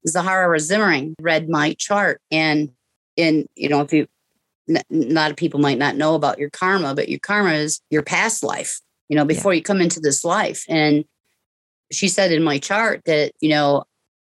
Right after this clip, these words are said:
Speaker 1: I was in a martial environment that was very violent.
Speaker 2: Oh, I was
Speaker 1: And
Speaker 2: on
Speaker 1: that I
Speaker 2: that
Speaker 1: wasn't
Speaker 2: call.
Speaker 1: allowed, and that I was not al-, allowed a voice. So that my attacker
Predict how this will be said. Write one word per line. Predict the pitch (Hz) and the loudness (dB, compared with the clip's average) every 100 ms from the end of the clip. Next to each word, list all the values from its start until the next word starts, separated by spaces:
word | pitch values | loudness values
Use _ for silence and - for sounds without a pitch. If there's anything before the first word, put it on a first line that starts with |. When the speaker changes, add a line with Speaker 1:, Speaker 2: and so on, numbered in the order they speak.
| _ _ _ - | _ _ _ -4
Speaker 1:
I | 165 | 0
was | 180 170 156 | 2 0 -2
in | 165 156 143 | 0 2 2
a | |
martial | 131 151 156 190 - - - - - | 0 0 2 0 -2 -6 -8 -16 -2
environment | 151 143 156 180 143 - - - _ _ _ _ - | -2 0 2 2 0 -4 -12 -20 _ _ _ _ -4
that | 151 - | -2 2
was | 147 135 | 0 0
very | 131 151 180 170 127 104 - _ _ _ _ _ _ 131 | -4 0 2 2 0 -4 -12 _ _ _ _ _ _ -6
violent. | 147 151 156 117 - - - _ 240 | -2 2 0 -2 -4 -8 -8 _ 0
Speaker 2:
Oh, | 262 254 | 2 2
I | |
was | 220 214 | 0 2
Speaker 1:
And | 214 | 4
Speaker 2:
on | |
Speaker 1:
that | - | 4
I | - | 4
Speaker 2:
that | 147 | 2
Speaker 1:
wasn't | 165 190 | 4 4
Speaker 2:
call. | 233 208 | 4 2
Speaker 1:
allowed, | 165 185 165 156 _ _ - | 2 2 0 -4 _ _ -4
and | 180 180 | 0 2
that | 170 | 2
I | |
was | 165 175 170 | 2 2 2
not | 180 175 | 2 2
al-, | 175 - _ 160 | 0 -4 _ 0
allowed | 160 165 175 | 2 2 2
a | 147 | 0
voice. | 139 151 160 73 - - - | 0 2 2 0 -4 -6 -6
So | - 180 160 | -4 2 2
that | 156 139 - _ - | 2 -2 -2 _ -2
my | 156 143 | 0 0
attacker | - 240 277 320 180 170 | 0 0 0 0 0 0